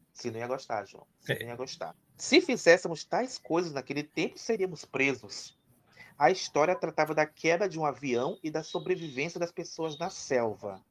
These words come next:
Speaker 1: Ah, você ia gostar, João.
Speaker 2: Hum,
Speaker 1: Você ia gostar.
Speaker 2: com certeza, ia ser interessante.
Speaker 1: É, só quando entrou o novo diretor, Henrique Martins, que fizemos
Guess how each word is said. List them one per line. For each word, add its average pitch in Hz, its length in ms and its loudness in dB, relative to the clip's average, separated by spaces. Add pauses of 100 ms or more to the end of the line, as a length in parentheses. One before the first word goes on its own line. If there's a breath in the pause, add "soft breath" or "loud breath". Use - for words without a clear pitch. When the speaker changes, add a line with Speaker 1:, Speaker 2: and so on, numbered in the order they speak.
(320 soft breath)
Speaker 1:
Ah, 104 160 -10
você - 140 -6
ia 110 100 -2
gostar, 120 400 -6
João. - 180 -20 (540 loud breath)
Speaker 2:
Hum, 214 160 -2
Speaker 1:
Você 160 80 0
ia 113 60 -2
gostar. 123 220 -2
Speaker 2:
com 156 60 2
certeza, 330 360 -2
ia 196 80 4
ser 339 320 -2
interessante. 349 800 0 (540)
Speaker 1:
É, 127 440 8 (100)
só - 460 8
quando 233 280 -2
entrou 226 440 2
o 202 40 -4
novo 208 380 2
diretor, 185 560 0
Henrique 175 320 -4
Martins, 185 640 -4
que 190 140 -10
fizemos 165 520 -8